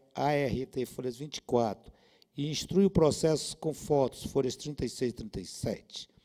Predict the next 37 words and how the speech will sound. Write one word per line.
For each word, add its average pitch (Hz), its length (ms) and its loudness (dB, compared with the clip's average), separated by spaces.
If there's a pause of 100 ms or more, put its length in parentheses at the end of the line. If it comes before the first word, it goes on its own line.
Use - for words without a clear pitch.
(500)
No 123 80 -8
dia 147 160 8
seis 185 300 6
de 180 60 -2
janeiro 156 340 4
de 143 40 -6
dois 139 160 6
mil 143 120 -4
e - 20 -4
dez, 127 260 2
foi 151 140 2
apensada 143 560 2
a - 20 0
ficha - 380 -2
de 147 100 -6
instrução 135 640 -4 (540)
com 151 160 10
o 139 40 6
relato 151 460 8
do 170 140 0
Colégio 147 420 6
de 147 80 -6
Inspetores, 127 840 2
no 123 160 -6
qual 147 340 4
informa 151 560 2 (400)
a 120 120 -6
constatação 156 960 0
que, - 160 -4
além 135 260 2
das 127 240 0
dez 147 280 4
réplicas 135 460 2
assinadas 131 320 0
pelo 123 160 0
arquiteto 117 440 -2
denunciante, 113 680 -6